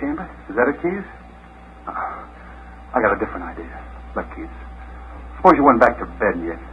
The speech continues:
you didn't find those dictaphone cylinders till tomorrow morning when, you, when, when the office opens.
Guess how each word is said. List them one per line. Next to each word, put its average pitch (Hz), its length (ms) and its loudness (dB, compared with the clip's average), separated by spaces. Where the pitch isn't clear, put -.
you 110 80 0
didn't 107 240 0
find 92 400 6
those 80 160 -8
dictaphone 87 560 -4
cylinders 87 400 -4
till 135 80 -2
tomorrow 143 320 10
morning 113 400 6
when, - 20 4
you, 127 160 4
when, 127 140 0
when 156 160 6
the 180 80 8
office - 240 4
opens. - 240 -6